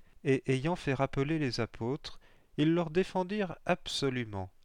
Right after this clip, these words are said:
après les avoir flagellés, de parler au nom de Jésus. Puis ils les relâchèrent. Et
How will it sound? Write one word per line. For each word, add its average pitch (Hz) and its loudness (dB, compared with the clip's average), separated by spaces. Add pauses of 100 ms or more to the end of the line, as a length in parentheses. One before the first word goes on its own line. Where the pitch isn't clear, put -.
(140)
après 113 0
les 160 0
avoir 139 0
flagellés, 117 -2 (580)
de 127 2
parler 131 0
au 107 -2
nom 160 -2
de 135 -2
Jésus. 95 -4 (1400)
Puis 127 -2
ils 147 -2
les 143 2
relâchèrent. 98 -2 (920)
Et 143 4